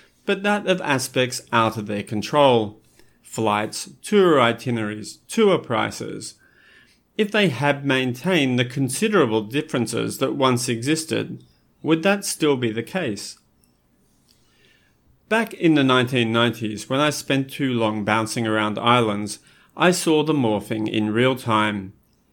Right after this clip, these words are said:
Same, same, but different became same, same, but pretty much the same.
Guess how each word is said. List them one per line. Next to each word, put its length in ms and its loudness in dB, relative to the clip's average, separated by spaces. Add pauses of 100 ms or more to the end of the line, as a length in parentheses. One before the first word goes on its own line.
(160)
Same, 380 2
same, 380 2
but 200 -2
different 600 -2
became 400 0
same, 340 2
same, 420 0
but 220 -2
pretty 240 0
much 320 -2
the 100 -8
same. 640 0